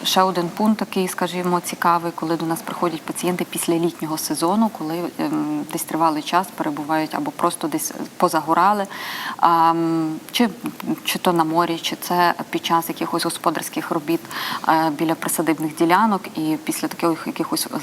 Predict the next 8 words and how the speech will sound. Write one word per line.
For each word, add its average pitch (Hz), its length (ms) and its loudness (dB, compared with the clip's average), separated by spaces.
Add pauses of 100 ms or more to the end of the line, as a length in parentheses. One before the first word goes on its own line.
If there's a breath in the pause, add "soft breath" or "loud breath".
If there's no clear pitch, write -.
сонячних 165 520 0
ванн, 185 200 4
сонячної 151 460 -4
інсоляції. 202 640 0 (480 loud breath)
А 160 300 2 (120)
дуже 208 240 2
часто, 185 580 2
е, - 40 2